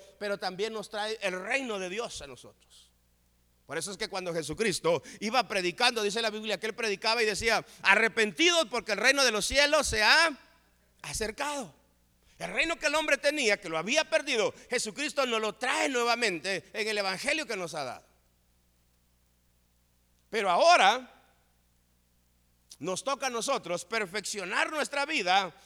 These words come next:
a la manera que Dios quiere. Porque aunque tenemos un reino, como niños no podemos hacer uso de ese reino,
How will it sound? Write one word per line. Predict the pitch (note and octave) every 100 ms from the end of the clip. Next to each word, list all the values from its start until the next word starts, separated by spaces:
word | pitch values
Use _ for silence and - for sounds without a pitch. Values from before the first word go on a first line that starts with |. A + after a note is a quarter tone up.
| _ -
a | F#3
la | F#3
manera | E3+ D#3+ E3 G3 F#3+
que | -
Dios | D3 D#3 D3 - -
quiere. | A3 A#3 G3+ _ _ _ _ _ _ _ _ _ _ _ _ _ _ _ _ _ _ _ _
Porque | A#3 A3+ A#3 A3+ -
aunque | G#3+ A#3+ A3
tenemos | A#3 A3+ D#4+ D#4+
un | D#4+ C#4+
reino, | D4 A#3 F3+ G3+ - _ _ _ _ _ _ _
como | - A#3+ A3
niños | C#4 F4+ G#3+ F#3 -
no | F#3+ A#3+
podemos | B3+ A3+ C#4 A#3+ G#3
hacer | G3+ A3 A#3+
uso | E4 E4+ A3+
de | F3
ese | E3 D#3+
reino, | C#3 A#2